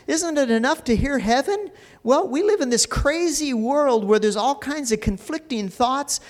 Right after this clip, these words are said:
and we can doubt ourselves and all this, and it's just super cool that God sends people into our life to come in and take us and just encourage us in the way that God's called us in.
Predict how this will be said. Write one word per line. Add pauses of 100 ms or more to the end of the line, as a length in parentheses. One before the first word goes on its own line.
(160)
and
we
can
doubt
ourselves
and
all
this,
and
it's
just
super
cool
that
God
sends (160)
people
into
our
life
to
come
in
and
take
us (220)
and
just (160)
encourage
us (200)
in
the
way
that
God's
called
us
in.